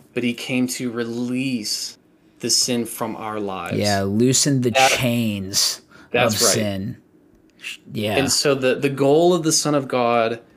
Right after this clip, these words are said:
Speaker 1: was not to condemn the world, but to save it. So he came to, "Father, forgive them, for they know not what they're doing."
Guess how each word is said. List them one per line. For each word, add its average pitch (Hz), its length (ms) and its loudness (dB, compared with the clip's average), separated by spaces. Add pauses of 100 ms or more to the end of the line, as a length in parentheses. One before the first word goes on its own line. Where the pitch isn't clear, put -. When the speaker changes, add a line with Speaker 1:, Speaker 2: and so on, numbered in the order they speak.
(160)
Speaker 1:
was 131 180 0
not 135 220 -4
to - 120 -4
condemn 131 500 -2
the 139 80 2
world, 123 520 0 (140)
but 127 200 -6
to 123 100 -6
save 139 380 0
it. - 260 -8
So - 180 -6
he 123 100 -2
came 127 400 -4
to, 123 120 -8
"Father, 135 320 -2
forgive 135 480 -4
them, 151 160 -2
for 139 140 -10
they 123 120 0
know 127 160 0
not 139 160 -4
what 139 140 -8
they're 135 160 -4
doing." 123 440 -4